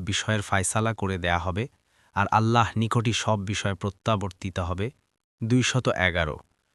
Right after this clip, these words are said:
বনি ইসরাইলকে জিজ্ঞাসা কর, আমি তাদেরকে কত সুস্পষ্ট নিদর্শন দিয়েছি, আর যে আল্লাহ নিয়ামত তার কাছে আসার পর তা বদলে দেবে, তাহলে নিশ্চয়ই আল্লাহ আযাব দানে কঠোর।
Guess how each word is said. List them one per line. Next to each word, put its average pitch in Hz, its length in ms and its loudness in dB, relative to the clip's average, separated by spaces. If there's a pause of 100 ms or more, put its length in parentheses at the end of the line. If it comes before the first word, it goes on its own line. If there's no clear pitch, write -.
(220)
বনি 127 260 8
ইসরাইলকে 143 560 2
জিজ্ঞাসা 95 500 2
কর, 64 200 -2 (480)
আমি 110 200 2
তাদেরকে 110 460 0
কত 110 220 -2
সুস্পষ্ট - 720 0
নিদর্শন 101 600 2
দিয়েছি, 85 380 -2 (500)
আর 110 100 4
যে 110 160 2
আল্লাহ 110 360 2 (100)
নিয়ামত 113 500 4
তার 104 180 2
কাছে - 300 -2
আসার 110 320 0
পর 110 180 -4
তা 101 180 -4
বদলে 101 400 -4
দেবে, 95 260 -2 (400)
তাহলে 127 260 6
নিশ্চয়ই 120 520 2
আল্লাহ 98 360 2 (120)
আযাব 98 360 4
দানে 87 300 0
কঠোর। - 360 -4